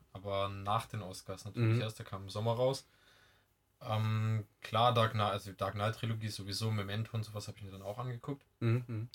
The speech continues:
Speaker 1: Ähm, Interstellar, kommen wir sicher später auch nochmal drauf zu sprechen. Ähm, generell, äh, ich hab gemerkt, er ist, er ist nicht wirklich ein Oscar-Kandidat. Also seine Filme sind nicht wirklich Oscar-Kandidaten.
Speaker 2: Ja.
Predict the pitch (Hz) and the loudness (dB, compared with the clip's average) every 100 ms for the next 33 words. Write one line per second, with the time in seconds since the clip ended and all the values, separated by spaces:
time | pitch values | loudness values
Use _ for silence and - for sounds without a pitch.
0 | - 107 104 110 104 110 107 107 - 123 | -8 -4 0 0 -2 -4 -2 -2 2 6
1 | 143 139 127 120 113 117 117 - 120 120 | 6 6 4 4 2 2 0 2 2 4
2 | 127 127 117 123 - 120 - 120 117 139 | 6 4 4 2 0 -8 -4 0 2 2
3 | - - - _ _ _ _ - 107 110 | -2 -14 -20 _ _ _ _ 2 4 6
4 | 113 113 - 117 117 120 127 131 - _ | 4 2 2 2 6 6 6 4 -2 _
5 | _ _ _ _ _ - - _ _ - | _ _ _ _ _ -20 -20 _ _ -14
6 | 104 - 117 143 - 139 143 139 127 123 | -10 -4 0 0 4 4 4 4 4 4
7 | - 120 117 123 113 117 113 98 98 - | 2 0 0 0 -2 -4 -4 -4 -4 -6
8 | 101 - 101 95 90 95 - 101 101 110 | -8 -6 -8 -8 -8 -8 -8 -6 0 2
9 | 110 - 113 110 110 107 101 95 98 - | 2 2 4 4 2 -2 -6 -10 -8 -4
10 | 98 - 95 92 90 87 92 - 110 95 | -4 -4 -6 -4 -4 -4 -8 -4 0 0